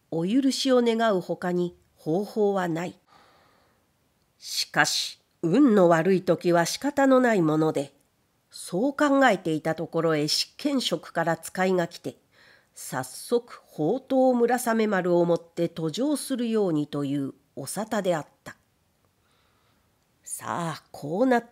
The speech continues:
ては仕方がない。万事を重氏公に申し上げた上で、しばらくのご猶予をこい、大塚へ帰って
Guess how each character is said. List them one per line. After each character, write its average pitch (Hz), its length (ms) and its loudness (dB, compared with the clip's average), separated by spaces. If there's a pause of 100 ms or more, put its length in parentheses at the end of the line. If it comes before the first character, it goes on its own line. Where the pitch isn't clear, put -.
て 185 140 -4
は 214 160 2
仕 - 140 -6
方 175 260 -4
が 175 140 0
な 160 120 -2
い。 - 120 -16 (920)
万 196 360 2
事 170 120 0
を 165 120 4
重 247 400 2
氏 240 160 -4
公 175 200 0
に 165 100 2
申 170 200 0
し 196 160 -4
上 190 100 2
げ 170 120 0
た 147 140 -4
上 151 260 0
で、 - 180 -12 (560)
し - 260 -4
ば 233 100 4
ら 196 140 2
く 196 100 -2
の 185 160 4
ご 202 180 6
猶 262 220 2
予 180 260 2
を 156 60 0
こ 175 220 -6
い、 143 120 -6 (760)
大 170 240 -2
塚 208 280 -2
へ 202 120 0
帰 196 100 -6
っ 175 160 -2
て - 500 -8